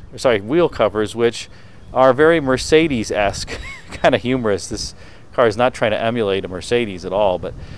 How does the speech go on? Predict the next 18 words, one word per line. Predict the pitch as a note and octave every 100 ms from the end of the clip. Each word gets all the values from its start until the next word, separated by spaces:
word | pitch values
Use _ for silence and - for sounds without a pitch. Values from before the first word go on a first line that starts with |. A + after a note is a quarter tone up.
| - -
that | G3
was | F3
a |
popular | - D3 D3 D#3 C3 B2 A#2 G#2+ - - - - -
trait | - B2+ A#2+ -
that | G#2 G2 - - - -
various | A#2 B2+ C#3+ B2+ G#2+
domestic | A2+ A#2+ B2+ A2
auto | G#2+ B2
companies | - G#2 - G2 F#2+ F2+
would | G2 F#2+ A2
pick | A2+
up | A2+ G#2+
on. | G#2+
Even | D#3+ D#3
A | C3 C3+
M | A2
C | - C3+ C3+